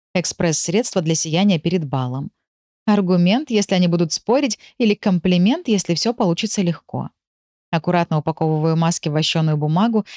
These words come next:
и запечатываю сургучом. Выглядит необычно, но в этом и суть. «Варт, ты готов?» — спрашиваю я, спускаясь вниз. Верный друг Бьорна уже ждет у экипажа.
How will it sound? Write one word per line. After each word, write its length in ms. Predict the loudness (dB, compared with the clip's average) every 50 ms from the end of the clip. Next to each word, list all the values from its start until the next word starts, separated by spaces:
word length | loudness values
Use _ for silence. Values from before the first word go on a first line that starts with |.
| -10 -4
и 100 | -2 -2
запечатываю 680 | -2 -2 -4 -4 -4 -2 -2 0 0 0 0 0 0
сургучом. 720 | 0 -2 -2 -2 -2 -2 -2 -4 -4 -6 -6 -6 -8 -10 -14 _ _ _ _ _ _ _ -2
Выглядит 480 | 0 2 2 2 2 2 0 0 0 0
необычно, 720 | 0 0 0 0 -2 -2 -2 -2 -4 -4 -4 -4 -6 -6 _ _ _ 0
но 140 | 0 2 2
в 40 | 2
этом 280 | 0 0 0 0 0 0
и 40 |
суть. 400 | 0 -2 -6 -8 -10 -12 -14 -16 _ _ _ _ _ _ _ _ _ _ _ _ _ _ _ _ -2
«Варт, 380 | 0 2 2 2 0 0 -4 -6
ты 100 | -4 -2
готов?» — 500 | 0 0 0 0 0 -2 -2 -2 -6 -14 _ _ _ _ _ _ _ _
спрашиваю 640 | -16 -10 -4 -2 -2 0 0 -2 -2 -2 0 0
я, 140 | 0 0 -2
спускаясь 640 | -2 -4 -4 -6 -4 -4 -2 -2 -2 -2 -4 -6
вниз. 440 | -6 -6 -6 -6 -6 -8 -10 -10 -12 _ _ _ _ _ _ _ _ _ _ -4
Верный 360 | -2 0 0 2 2 2 2
друг 220 | 2 2 0 0 0
Бьорна 480 | -2 0 0 2 2 2 2 2 2
уже 220 | 2 2 2 0 0
ждет 320 | 0 0 0 -2 0 0
у 140 | 0 0 0
экипажа. 640 | -2 -4 -6 -4 -4 -4 -4 -4 -4 -6 -8 -10 -12